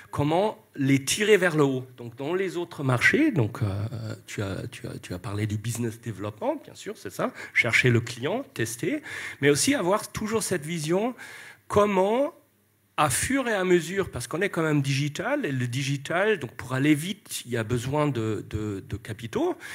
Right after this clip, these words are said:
Euh, au début, euh, quand, donc, euh, quand on regarde ces stades de financement au niveau amorçage, on parle, euh, on parle de tickets de, euh, bon, cent, cinq cents, un million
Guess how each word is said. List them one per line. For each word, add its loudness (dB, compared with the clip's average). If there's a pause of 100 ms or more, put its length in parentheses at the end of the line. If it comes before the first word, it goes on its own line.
(420)
Euh, -2
au 6
début, 6
euh, -8 (100)
quand, -6
donc, -12
euh, -10 (180)
quand -8
on -6
regarde 4
ces -4
stades -2
de -2
financement 0
au -2
niveau -4
amorçage, 0
on -10 (100)
parle, -4 (600)
euh, -12 (100)
on -12
parle -4
de -2
tickets 0
de, 2
euh, -6 (180)
bon, -20 (540)
cent, 2
cinq -2
cents, 4
un 2
million 6